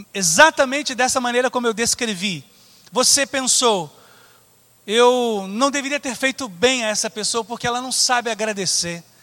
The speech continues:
ela não sabe reconhecer, ela nem me disse obrigado, ela nem foi capaz de me dizer: 'Olha, Deus usou a sua vida, louvado seja o Senhor.'" A ingratidão é terrível.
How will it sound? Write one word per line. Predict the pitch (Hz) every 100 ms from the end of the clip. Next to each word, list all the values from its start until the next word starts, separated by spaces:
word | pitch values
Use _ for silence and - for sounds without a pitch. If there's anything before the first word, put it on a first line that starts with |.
| - - -
ela | 233 277
não | 277 277
sabe | - 277 277
reconhecer, | 196 214 294 294 294 285 262 - - 180 175 - _ _ - -
ela | 311 330
nem | 339 339
me | 311
disse | 240 302 294
obrigado, | 262 269 208 233 247 175 139 - - _ _ _ _ -
ela | - 311 311
nem | 330 339 349
foi | 233 302
capaz | 285 - 285
de | 269
me | 269
dizer: | 226 247 285
'Olha, | 285 247 180 - -
Deus | 180 330 339
usou | 302 - 285
a | 262
sua | - 240
vida, | 202 285 277
louvado | 294 262 294 294 285 247
seja | - 254 233
o |
Senhor.'" | - 214 202 202 196 - - -
A | 277
ingratidão | 320 285 311 294 269
é | 311
terrível. | 302 294 240 294 302 254 196 151 147